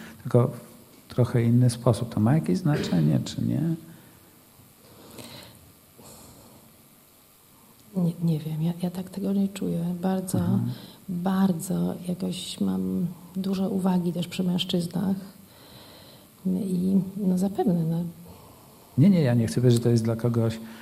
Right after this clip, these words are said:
Speaker 1: zdecydowanie lepiej, tylko
Speaker 2: Mhm.
Speaker 1: tak się zastanawiam, no jak słuchają czy oglądają nas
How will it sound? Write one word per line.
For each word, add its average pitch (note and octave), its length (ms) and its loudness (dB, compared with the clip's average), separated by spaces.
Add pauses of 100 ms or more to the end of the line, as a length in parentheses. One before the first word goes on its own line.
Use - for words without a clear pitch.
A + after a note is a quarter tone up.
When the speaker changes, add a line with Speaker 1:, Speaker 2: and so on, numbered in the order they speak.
(180)
Speaker 1:
zdecydowanie A#2 800 4
lepiej, A2 580 2 (440)
tylko D3+ 380 0
Speaker 2:
Mhm. G3 240 0
Speaker 1:
tak A#2 200 0
się C3 100 -2
zastanawiam, B2+ 640 0
no A#2 60 0
jak A2+ 380 -6 (100)
słuchają A2+ 640 0
czy A#2 260 -4
oglądają A2 680 -2
nas A2 340 0